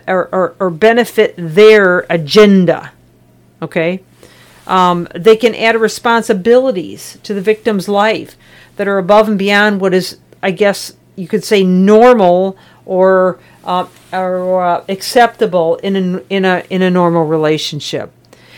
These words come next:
And they can, they can do anything else that, that forces the victim to show joy or contentment despite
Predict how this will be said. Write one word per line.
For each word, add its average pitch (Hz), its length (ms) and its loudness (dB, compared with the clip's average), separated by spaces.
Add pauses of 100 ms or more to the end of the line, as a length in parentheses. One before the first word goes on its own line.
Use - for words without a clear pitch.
(420)
And 226 180 4
they 240 100 6
can, 220 300 -2 (520)
they 214 180 2
can 220 200 0
do 240 280 0
anything 262 500 0
else 220 280 2
that, - 220 -2
that 196 280 -2
forces 247 560 0
the 214 80 2
victim 208 360 -2
to 190 80 0
show 190 380 -2
joy 202 420 0
or 185 100 -4
contentment 175 680 -6
despite 185 640 -2